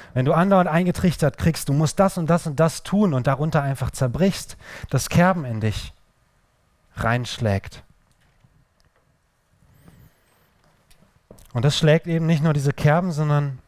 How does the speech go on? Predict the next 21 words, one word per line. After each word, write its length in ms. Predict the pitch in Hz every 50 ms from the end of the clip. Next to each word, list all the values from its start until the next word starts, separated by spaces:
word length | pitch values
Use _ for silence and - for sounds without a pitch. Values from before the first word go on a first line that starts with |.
| _ - _ _ _
bringt 240 | - 143 147 151 -
uns 160 | 170 147 -
auch 100 | 160 139
auf 80 | 123 110
diesen 260 | - - 147 127 143 123
Stuhl 500 | - - - 156 160 170 151 120 117 110 - _ _ _ _ _ _ - - - _ _ - -
der 140 | 135 143
Unfreiheit, 840 | 156 156 160 139 - - 127 113 104 98 101 104 101 104 - - - _ _ _ _ _ _ - _ _ _ _ _ _ -
weil 120 | 117 117
wir 100 | 127 139
mit 140 | 139 139 123
dem 120 | 147 135
Schmerz 440 | 120 - - 139 135 147 180 - -
und 80 | 165 143
den 140 | 135 135 120
Verletzungen, 580 | - 131 127 131 151 165 - - 175 165 156
die 120 | 143 139 131
wir 80 | 127
erleiden, 380 | 123 123 123 123 127 143 147 143
nicht 180 | 131 117 -
klarkommen. 560 | - - 147 165 180 - - 123 107 104 101